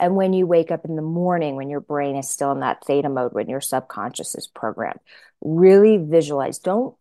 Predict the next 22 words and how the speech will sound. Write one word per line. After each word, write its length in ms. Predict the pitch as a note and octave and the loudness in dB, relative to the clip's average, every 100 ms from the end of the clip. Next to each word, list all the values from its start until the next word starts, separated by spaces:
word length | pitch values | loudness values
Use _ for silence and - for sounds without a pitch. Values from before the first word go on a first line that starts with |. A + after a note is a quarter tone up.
| - G3 | -12 -4
don't 240 | G#3+ C4 | -4 -2
go 120 | D4 | -4
to 100 | C4+ | -4
bed 380 | G#3+ F3 D3 C#3+ | -2 -2 -2 -4
being 160 | D3+ D3 | -8 -6
like, 200 | C3+ - - _ _ | -10 -14 -20 _ _
"Oh, 260 | F#3 G#3 F#3 | 2 4 4
today 400 | F3 F3+ F#3 F3+ | 0 2 4 2
sucked 460 | D#3+ F#3 F3+ F3+ E3 | 0 0 0 -2 -8
and 100 | D3+ | -8
I 60 | |
have 180 | D#3 C#3 | -8 -2
this 240 | F3 G3 - | -2 -2 -4
to 120 | F#3 | 0
do 120 | F3+ | 0
tomorrow 540 | F3 F3 E3+ F3 E3+ | 0 0 2 2 0
and 180 | D3 C#3+ | -2 -2
this," 360 | F3+ F#3 F3 - | 0 0 -2 -8
and 120 | D3 | -10
stressing 400 | - F3+ F3+ F3 | -6 -6 -4 -8
about 280 | D#3 - - | -8 -6 -2
this. 180 | E3+ | -2